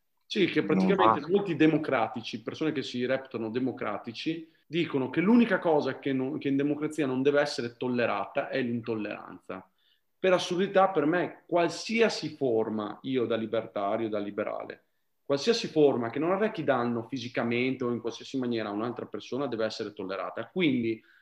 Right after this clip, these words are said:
Speaker 1: anche che tu possa in-, odiarmi o essere intollerante nei miei confronti perché ho una maglietta di colore blu. Invece i democratici dicono: "No, gli intolleranti non possono stare in democrazia".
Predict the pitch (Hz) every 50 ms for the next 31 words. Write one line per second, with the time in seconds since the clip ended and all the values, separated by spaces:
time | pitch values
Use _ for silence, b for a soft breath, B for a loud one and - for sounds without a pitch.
0 | b b _ - 202 214 208 214 208 - 175 170 - 208 - - - 165 156 -
1 | - 151 131 - - - - _ _ _ _ _ _ _ _ _ _ _ _ _
2 | 240 - 180 180 160 - - - _ _ _ 185 143 - - 180 175 180 170 156
3 | 180 180 156 160 165 175 190 202 214 - - - - - _ _ - 165 160 139
4 | - - 131 151 147 - 165 160 - 160 165 165 170 160 143 139 139 156 160 160
5 | 196 - - 175 170 175 160 147 135 - 143 139 139 143 135 120 117 - 127 120
6 | 113 123 117 110 107 104 - 95 92 - _ _ _ _ _ _ _ _ _ _
7 | _ _ _ - - 156 175 170 - - 147 185 202 208 208 196 190 202 196 202
8 | 196 - 214 175 156 143 - 139 131 143 175 202 208 - - - - - - -
9 | - _ _ _ - 156 190 196 - - 175 185 214 208 196 196 208 214 214 233
10 | 233 226 - 180 190 190 190 - 202 196 - 226 214 190 - 185 170 165 165 165
11 | 160 160 151 156 156 156 156 - - 92 87 - -